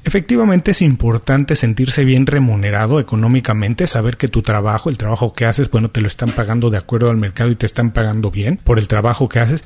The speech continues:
pero que siempre es importante tener esto, ¿no? Como esta empatía con los valores del lugar donde trabajas, admirar el producto que se hace, sentirte parte de y saber que el trabajo que estás haciendo hace bien a alguien, ¿no? Como dices, bueno, todas estas iniciativas que tienen las compañías, bueno, sentir que están en línea con los valores que tú tienes. Yo creo que eso hace el trabajo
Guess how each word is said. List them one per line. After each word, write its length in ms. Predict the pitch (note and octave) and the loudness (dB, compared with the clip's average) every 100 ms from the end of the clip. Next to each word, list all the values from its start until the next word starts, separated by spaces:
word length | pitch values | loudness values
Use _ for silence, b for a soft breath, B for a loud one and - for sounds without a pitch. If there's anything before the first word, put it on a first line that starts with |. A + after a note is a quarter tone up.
| - | -2
pero 220 | C#3+ C#3 | 0 0
que 120 | D#3 | 0
siempre 400 | C#3 F#3+ G3 G#3 | 0 2 2 2
es 80 | G3 | 2
importante 640 | D#3+ - B2+ - D3+ D3 D#3 | 2 2 0 0 -2 -2 -2
tener 460 | C3+ B2+ C3+ C#3+ - | 2 2 2 0 -2
esto, 340 | D3 - B2+ | -2 0 0
¿no? 140 | A2+ C#3 | 0 0
Como 380 | C#3+ B2 C3+ - | 0 2 2 0
esta 240 | D#3 - | -2 2
empatía 480 | E3+ - - D3 D3+ | 0 2 -2 -2 -2
con 160 | D3+ C3 | 0 2
los 180 | A2+ | 2
valores 460 | G2+ A2+ B2 E3 D3 | 0 2 2 2 2
del 120 | B2 | 2
lugar 280 | A2 G#2 B2 | 0 0 0
donde 220 | B2+ A#2 | 2 0
trabajas, 580 | G#2 G2+ G2+ A#2 A2+ G#2+ - | 0 -2 -2 -2 -2 -4 -2
admirar 480 | C3+ A#2 B2+ C#3+ | -2 2 2 2
el 100 | E3 | 0
producto 440 | C3 B2 A#2+ B2+ A#2+ | 0 0 0 -2 -4
que 120 | A2+ | -4
se 200 | - G#2 | -2 0
hace, 380 | G#2+ A2+ - A2 | 0 0 0 -2
sentirte 640 | - C#3 C3+ F3 F#3 - C#3+ | 2 2 2 2 0 0 0
parte 420 | C#3+ D3 - C3 | 2 0 0 0
de 140 | B2+ | 2
y 60 | C3+ | 0
saber 340 | C3 B2 D#3 | 2 2 0
que 100 | - | 0
el 80 | D#3 | -2
trabajo 400 | A#2+ A#2 C3 D3 | 0 0 0 -2
que 80 | A#2 | -6
estás 280 | - C3+ C#3 | -4 -2 -2
haciendo 500 | B2+ C3 C3 D3 - | 0 2 2 0 -4
hace 300 | C#3+ C3+ D3+ | -2 0 0
bien 320 | A#2 C#3 C#3 | 2 2 4
a 160 | A2+ A2+ | 4 2
alguien, 320 | A#2+ G2 G2 | 0 0 0
¿no? 140 | C3 | 0
Como 180 | C3+ C3 | 2 2
dices, 200 | C3 D3+ | 4 2
bueno, 200 | B2+ C3 | 2 2
todas 360 | B2 D3 D3 C3+ | 2 2 2 2
estas 280 | C#3+ - C#3+ | 0 0 0
iniciativas 720 | - C3+ C3 B2 - D3 D3 | 4 4 6 2 2 2 2
que 100 | - | 0
tienen 320 | A2+ C3 C3+ | 0 2 4
las 160 | B2+ - | 4 2
compañías, 640 | - G#2+ G#2+ A2+ C3 D3 - | 2 4 4 4 4 0 2
bueno, 240 | D#3+ E3 | 4 4
sentir 380 | C#3+ C3+ F3+ F3+ | 4 4 2 0
que 100 | C#3+ | 0
están 280 | - D#3+ E3 | 0 2 4
en 140 | D3 | 4
línea 280 | C#3 D3+ C#3+ | 4 4 2
con 180 | B2+ A#2 | 2 2
los 140 | A2+ | 4
valores 420 | G#2+ A2 B2+ B2 | 2 4 4 4
que 120 | - | 0
tú 140 | - A2 | 0 0
tienes. 260 | A#2+ A#2 | 2 4
Yo 140 | A#2 F#3+ | 2 0
creo 180 | - - | 0 0
que 80 | |
eso 140 | F#3 E3+ | 0 2
hace 140 | D#3 | 0
el 100 | D#3+ | 0
trabajo 420 | A#2+ A#2+ B2+ C#3+ | 0 0 0 -2